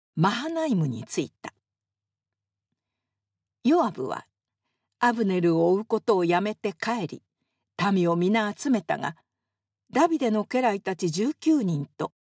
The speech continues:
アサヘルとが見当たらなかった。しかし、ダビデの家来たちは、アブネルの従者であるベニヤミンの人々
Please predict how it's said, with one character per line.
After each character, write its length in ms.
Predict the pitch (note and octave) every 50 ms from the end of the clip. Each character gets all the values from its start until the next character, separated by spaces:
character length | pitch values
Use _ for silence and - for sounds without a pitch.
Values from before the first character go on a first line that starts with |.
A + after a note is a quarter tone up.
| _ _
ア 120 | - C4 D4+
サ 160 | - F4 B3+
ヘ 160 | F#3 F#3+ F#3
ル 100 | E3 E3
と 200 | - - G3+ F#3
が 120 | D#3 A#2+
見 180 | C3+ D3+ E3+ G#3+
当 60 | C#4 -
た 120 | - D4
ら 100 | C4 B3+
な 140 | G#3 F#3+ E3
か 100 | - -
っ 60 | - _ _ -
た。 80 | - - _ _ _ _ _ _ _ _ _ _ _ _ _ _ _ _ _ _ _ _ _ _ _ _ _ _ -
し 100 | - -
か 120 | - C4
し、 240 | - - - E3+ E3+ _ _ _ _ _ _ _ _ -
ダ 160 | F#3 B3+ D#4
ビ 120 | C4 C4 G#3
デ 100 | G3+ F#3
の 140 | F3+ F3+
家 180 | E3 - B3+ B3+
来 200 | A#3+ G#3+ F#3+ E3
た 140 | - F3+ E3+
ち 140 | - - D#3+
は、 160 | D#3 F3+ - _ _ _ _ _ _ _ _ -
ア 140 | B3 D4+
ブ 120 | D4+ D#4 B3+
ネ 140 | A#3 G#3+ G3+
ル 40 |
の 180 | F#3+ F#3+ G3 F#3+
従 220 | F3+ A3 B3 B3+
者 200 | A#3+ - G#3+ F3+
で 160 | E3 F3+ E3+ E3+
あ 100 | E3+ D#3
る 140 | D3+ - _ _ _ _ _ -
ベ 160 | G3+ A3 B3+
ニ 160 | D#4 D#4+ D#4
ヤ 100 | D#4 D#4
ミ 160 | D4 A#3+ G#3
ン 100 | F#3+ F#3
の 120 | F3 F3 G3+
人 240 | - - - A3 F#3+
々 320 | F3 D#3+ - - B2+ -